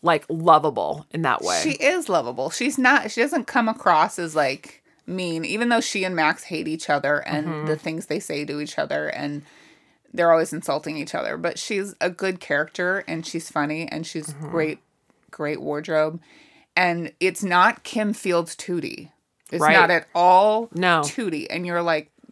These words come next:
Speaker 2: forget that she was ever in that show, because
Speaker 1: Mm-hmm.
Speaker 2: this is a completely different character.
Speaker 1: That's true.
Speaker 2: There was one part,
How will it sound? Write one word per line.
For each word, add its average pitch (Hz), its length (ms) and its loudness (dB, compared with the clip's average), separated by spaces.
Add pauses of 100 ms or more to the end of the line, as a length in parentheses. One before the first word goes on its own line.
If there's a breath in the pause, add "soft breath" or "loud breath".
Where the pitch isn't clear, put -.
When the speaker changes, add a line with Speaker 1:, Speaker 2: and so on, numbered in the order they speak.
(180)
Speaker 2:
forget 202 480 2
that 180 160 -2
she - 180 -4
was 165 180 0
ever 156 260 2
in 139 120 -4
that - 220 -12
show, - 340 -8
because 170 360 -2
Speaker 1:
Mm-hmm. 160 180 -4
Speaker 2:
this 156 220 -6
is 151 100 -8
a 156 60 -4
completely 160 500 -6
different 151 320 -8
character. - 420 -10 (240 soft breath)
Speaker 1:
That's 165 200 -4
true. - 280 -8 (420)
Speaker 2:
There 208 140 8
was 208 220 8
one 170 320 2 (160)
part, 165 340 0